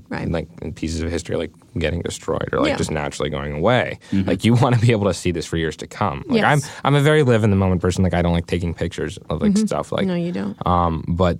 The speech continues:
Speaker 2: I think there's some things that, like, if it's gonna go away forever, then maybe you wanna have some documentation
Speaker 1: Right.
Speaker 2: of it.
Speaker 1: And, and one of the things that's interesting, just before this, Matt Mullenweg from WordPress had, um, we were just taping a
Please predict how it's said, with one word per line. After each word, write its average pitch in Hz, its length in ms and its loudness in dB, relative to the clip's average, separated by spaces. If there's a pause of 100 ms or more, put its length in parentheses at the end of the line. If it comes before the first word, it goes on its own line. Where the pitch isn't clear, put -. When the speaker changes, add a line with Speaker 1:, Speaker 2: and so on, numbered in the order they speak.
Speaker 2:
I 92 80 0
think 90 240 0
there's 85 220 -2
some 82 180 -2
things 62 240 -8
that, 57 160 -2
like, - 260 -4
if - 140 -2
it's 85 160 -2
gonna 80 160 -2
go 62 160 -4
away - 160 -2
forever, - 460 -6
then - 120 -4
maybe 73 240 -4
you 73 80 -2
wanna 69 160 -4
have - 140 -4
some 76 140 -2
documentation - 640 -2
Speaker 1:
Right. 185 160 2
Speaker 2:
of - 60 -2
it. - 60 -2
Speaker 1:
And, 220 200 2
and 233 180 4
one 269 140 4
of 277 60 2
the 214 60 2
things 202 220 2
that's 208 120 -4
interesting, 214 260 0
just 196 160 -2
before 190 260 2
this, 185 180 0
Matt 185 180 2
Mullenweg 180 380 2
from 180 280 0
WordPress 185 440 0
had, 175 280 0
um, 175 260 2 (420)
we 214 80 2
were 180 120 4
just 190 160 -6
taping 180 260 2
a 165 60 2